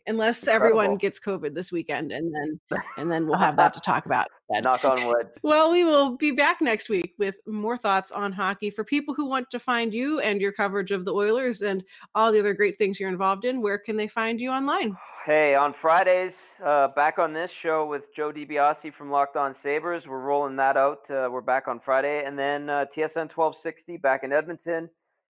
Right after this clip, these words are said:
Speaker 2: hosting the pre and post game show every Oilers game day and providing coverage on N H L Network too, Sarah. I can't wait to get back on there, as well as T S N. So all those wonderful platforms, uh, and you can follow me at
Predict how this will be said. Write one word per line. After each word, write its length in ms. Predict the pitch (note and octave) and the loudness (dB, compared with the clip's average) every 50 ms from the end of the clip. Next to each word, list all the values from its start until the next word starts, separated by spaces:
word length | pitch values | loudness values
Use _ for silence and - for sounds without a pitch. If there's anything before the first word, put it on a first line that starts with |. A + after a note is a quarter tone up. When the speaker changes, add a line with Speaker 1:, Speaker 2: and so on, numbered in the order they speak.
| _ _ _ | _ _ _
Speaker 2:
hosting 380 | - C3+ C3+ C3 - C#3 C3+ C3 | -8 -6 -6 -6 -4 -4 -4 -4
the 80 | A#2+ | -4
pre 220 | - - D3+ C#3+ C3+ | -4 -2 0 0 0
and 140 | B2+ A2+ | 0 -2
post 320 | - C#3 C#3+ D3+ D3+ - - | 0 0 0 0 0 -2 0
game 240 | D3+ D3 D3 C#3+ C#3 | 2 2 2 0 0
show 280 | - D#3+ D3+ C#3+ C3+ | -2 0 2 4 4
every 220 | C3 C3 B2+ C3+ C3 | 4 2 2 2 2
Oilers 400 | B2+ C3 C3+ C3+ C3+ C3 B2 - | 4 4 4 2 0 -4 -4 -2
game 300 | C#3 C#3 D3 D3+ D3+ D3 | 0 0 0 0 0 2
day 260 | D3+ D3+ D3+ D3 C#3+ | 2 2 4 2 2
and 160 | A#2 G#2 - | 0 -2 -6
providing 380 | - C3 C3+ C3+ C3+ C3 B2 - | -6 0 0 0 2 0 -2 -2
coverage 400 | C3+ C#3+ C#3+ D3 D#3 D#3 D3 D3+ | 0 0 2 2 2 2 2 2
on 120 | C#3+ D3 - | 0 2 2
N 140 | E3 E3+ F#3+ | 2 4 4
H 180 | G3+ F3+ F#3+ - | 4 2 2 4
L 180 | G3 G3 F#3+ | 4 4 4
Network 440 | F3+ F#3+ F#3 - F#3 F#3+ F3+ - - _ - | 4 2 2 2 2 0 0 -2 -6 _ -6
too, 180 | F3+ F3+ F3+ F3+ | -4 -4 -4 -4
Sarah. 480 | F3+ - F#3 F3+ F3+ F3+ F3+ D#3 C#3 | -4 0 2 4 4 6 6 4 4
I 60 | C3+ - - | 2 -2 -4
can't 180 | D#3 D#3+ D3+ C#3+ | -4 -4 -2 -4
wait 160 | D3+ D3 - | -6 -8 -8
to 60 | C#3 | -4
get 200 | B2+ D3 C3+ - | -2 -2 -2 0
back 240 | D3+ C#3+ C#3 C#3 - | 2 2 2 2 0
on 200 | D3+ D3+ D3 D3+ | -2 -2 -2 -2
there, 300 | D3+ D3+ D3 D3 D#3 D3+ _ _ _ _ _ _ _ _ - | -4 -2 -2 -2 -2 -4 _ _ _ _ _ _ _ _ -14
as 160 | B2 A2+ A#2+ | -14 -14 -6
well 280 | A#2+ C3+ C3 C3 B2+ | 0 2 2 4 4
as 160 | B2 B2 A#2+ _ _ _ | 2 0 -4 _ _ _
T 140 | - C3 B2 | -6 -2 -2
S 260 | A#2+ B2 B2 _ - | -2 -2 -4 _ -8
N. 280 | B2 B2 B2 B2 B2 B2 | -6 -4 -4 -4 -6 -10
So 280 | - _ - A#2+ A#2 A2+ | -12 _ -6 -4 -2 0
all 320 | A#2 C3+ D#3+ F3 F3 F3 | 2 4 4 4 4 2
those 260 | D#3 D#3+ D3+ C#3+ B2+ A#2 | 2 0 -2 -2 -4 -4
wonderful 460 | C3+ C3 B2+ A#2+ _ C3 A#2 A2 _ - | -6 -6 -6 -6 _ -8 -10 -10 _ -4
platforms, 840 | A#2+ A#2 A#2+ A2 - _ - A2+ A2+ A2+ A2+ A2 A2 A#2 _ - | -2 0 0 -2 -4 _ -10 -10 -8 -8 -10 -12 -16 -20 _ -12
uh, 260 | G#2+ G#2 G2 G2+ G2+ G2 - _ _ _ _ _ _ _ _ | -10 -8 -6 -6 -8 -8 -10 _ _ _ _ _ _ _ _
and 80 | A2+ A#2+ | -14 -14
you 80 | A2+ | -14
can 100 | - A2 - | -14 -14 -6
follow 280 | - A#2+ A#2+ A#2 A2+ | 0 2 2 2 0
me 220 | G#2+ A#2+ A#2 A2 F#2+ | -2 -4 -6 -2 0
at 220 | G2+ G#2+ A2 - | 2 2 0 0